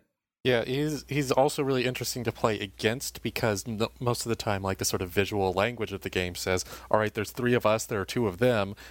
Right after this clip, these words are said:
let's go take 'em out." But one of them ends up in Abathur, and all of a sudden, you're running away, even though you out-, supposedly outnumbered the enemy. Um, so it's, uh, it's it's always sort of a test to have him.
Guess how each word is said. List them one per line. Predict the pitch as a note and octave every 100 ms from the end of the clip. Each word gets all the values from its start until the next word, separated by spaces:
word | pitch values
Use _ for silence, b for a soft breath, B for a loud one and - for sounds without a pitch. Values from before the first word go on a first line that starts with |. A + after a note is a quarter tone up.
| B B _
let's | G#2+ G2+ -
go | G2+
take | G#2 F#2
'em | F#2+
out." | A#2 G2+ F#2 -
But | G#2
one | G2+ A2 G2+
of | F#2
them | B2+ A2+ G#2+
ends | G#2 F#2+
up | G#2 G2+
in | F#2+
Abathur, | B2+ C#3 - A2 G2 F#2+ G2
and | F#2+ F2+
all | G2 F#2+
of | -
a |
sudden, | F#2 B2 A2+ G#2 - B B B
you're | A2 G2+ G2
running | F2+ G#2+ G2+ F#2+
away, | G2+ A#2 G#2
even | G2 F#2+
though | F#2+
you | F#2 F2+
out-, | F2 A2+
supposedly | - - - E3 C3+ G2+ F#2+
outnumbered | F#2 A2+ A#2 F#2
the | F2 F2
enemy. | - - - B2 B B B B F#2
Um, | E2+ D#2+ - -
so | - F#2+ F2
it's, | F2+ - -
uh, | F2 E2+ E2+
it's | G#2+ - - - - _ _ _ _ -
it's | - -
always | A#2 A#2 A2+
sort | - G#2
of | G2+
a |
test | - A2+ G#2 -
to | G2+
have | G2+ F#2 F2+
him. | F#2